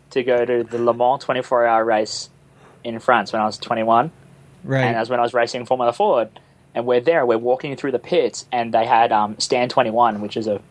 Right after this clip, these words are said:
Speaker 1: massive racewear manufacturer. They make amazing helmets and suits and all sorts of stuff that's way too expensive for me.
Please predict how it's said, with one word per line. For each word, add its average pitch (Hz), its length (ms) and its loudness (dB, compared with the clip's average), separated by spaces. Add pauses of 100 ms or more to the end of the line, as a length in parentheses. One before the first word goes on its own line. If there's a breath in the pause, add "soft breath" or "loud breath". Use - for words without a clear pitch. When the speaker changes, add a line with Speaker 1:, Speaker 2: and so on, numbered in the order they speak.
(220)
Speaker 1:
massive 120 460 2
racewear 113 320 2
manufacturer. 107 540 0
They 107 80 -4
make 107 300 -2 (340 loud breath)
amazing 131 720 2
helmets 107 540 0
and 107 280 -2
suits 117 340 0
and 107 80 -2
all 113 100 4
sorts 107 240 0
of 98 120 -6 (560 loud breath)
stuff - 300 2
that's - 260 0 (200)
way 147 480 2
too 123 140 -2
expensive 107 440 -6
for - 80 -14
me. 101 220 -10